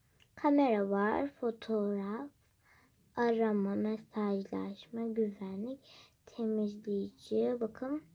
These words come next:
Aa, bu kendi şey veriyor. Zoom veriyor. Neyse şöyle yapalım. Telefon daha iyi görün.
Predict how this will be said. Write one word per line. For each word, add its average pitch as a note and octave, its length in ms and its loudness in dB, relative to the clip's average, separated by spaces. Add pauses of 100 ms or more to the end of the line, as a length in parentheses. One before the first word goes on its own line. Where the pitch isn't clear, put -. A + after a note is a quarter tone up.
(560)
Aa, B3 420 4
bu A3+ 120 -4
kendi A#3 440 -2
şey A#3 420 4
veriyor. G3+ 640 0 (1200)
Zoom B3 400 4
veriyor. G3+ 760 0 (1400)
Neyse - 260 -14
şöyle - 380 -8
yapalım. - 420 0
Telefon A3 600 -8
daha G#3+ 300 -10
iyi - 160 -10
görün. G#3+ 220 -6